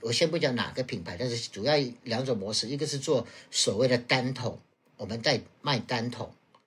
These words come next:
啊，就是在苏格兰一个桶子还没有拿去调，不去调，然后呢，单桶独立一个桶子，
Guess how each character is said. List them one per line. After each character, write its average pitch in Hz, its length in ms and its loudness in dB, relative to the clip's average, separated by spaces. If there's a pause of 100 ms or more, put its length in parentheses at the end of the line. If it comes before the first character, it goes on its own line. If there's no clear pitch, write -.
(180)
啊， 92 240 -14
就 98 120 -10
是 101 120 -6
在 107 80 -4
苏 151 220 4
格 151 80 6
兰 120 300 4
一 139 80 -2
个 139 100 2
桶 101 240 -4
子 101 240 -6
还 110 140 -6
没 123 100 0
有 127 60 2
拿 110 160 -2
去 147 140 -4
调， 113 400 -4 (260)
不 139 100 -10
去 135 140 -6
调， 117 320 -2
然 104 140 -6
后 117 100 -4
呢， 113 120 -4 (320)
单 185 240 2
桶 110 220 -4 (540)
独 117 120 -2
立 160 160 0
一 160 60 0
个 151 120 2 (680)
桶 104 200 -2
子， 98 240 -4